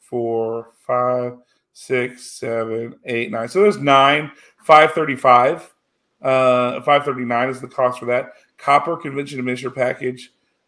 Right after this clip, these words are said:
um, is, is three fifty-nine, and it is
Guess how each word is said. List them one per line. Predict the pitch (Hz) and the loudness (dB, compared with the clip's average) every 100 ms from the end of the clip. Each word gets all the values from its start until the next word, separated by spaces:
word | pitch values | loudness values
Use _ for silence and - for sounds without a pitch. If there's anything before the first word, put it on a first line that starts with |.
| - | -4
um, | 127 131 127 123 120 113 113 _ _ _ _ _ _ _ _ _ _ - - - | 0 4 4 4 0 -6 -12 _ _ _ _ _ _ _ _ _ _ -20 -20 -14
is, | 151 127 127 120 113 107 - _ _ _ _ _ _ _ _ _ _ _ _ | -2 2 2 0 -4 -8 -20 _ _ _ _ _ _ _ _ _ _ _ _
is | - - - - - - _ _ - | -18 -16 -12 -10 -10 -12 _ _ -20
three | - 156 160 | -6 -2 -2
fifty-nine, | 160 165 - 139 131 135 147 | -2 -6 -6 -2 2 2 2
and | 127 117 | 0 0
it | 131 | 4
is | 135 135 135 135 | 6 8 6 2